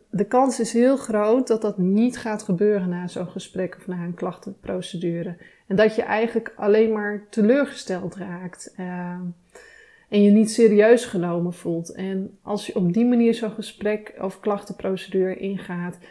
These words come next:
denk ik dat je dat beter niet kan doen. Omdat het je niet verder helpt en misschien zelfs weer verder terug helpt. Dus dat is echt wel iets, eh, waar je wel heel duidelijk over na moet denken. En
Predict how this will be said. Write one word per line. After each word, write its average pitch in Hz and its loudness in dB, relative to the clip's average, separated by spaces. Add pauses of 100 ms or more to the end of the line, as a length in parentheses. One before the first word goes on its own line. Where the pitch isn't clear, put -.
(160)
denk 202 -2
ik 202 -8 (100)
dat 202 -4
je 220 2
dat 185 0
beter 196 0
niet 226 2
kan 170 -4
doen. 170 -8
Omdat 190 -2
het 208 -4
je 190 2
niet 190 0
verder 208 0
helpt 202 0
en 202 -4
misschien 202 -2
zelfs 190 -4
weer 185 0
verder 190 -2
terug 233 6
helpt. 165 -8 (380)
Dus 196 -12
dat 214 2
is 214 -4
echt 226 -4
wel 208 -8
iets, 214 -4
eh, 185 -8 (500)
waar 202 0
je 208 4
wel 208 0
heel 208 4
duidelijk 185 -4
over 185 -4
na 185 -4
moet 170 -4
denken. 180 -6 (960)
En 240 4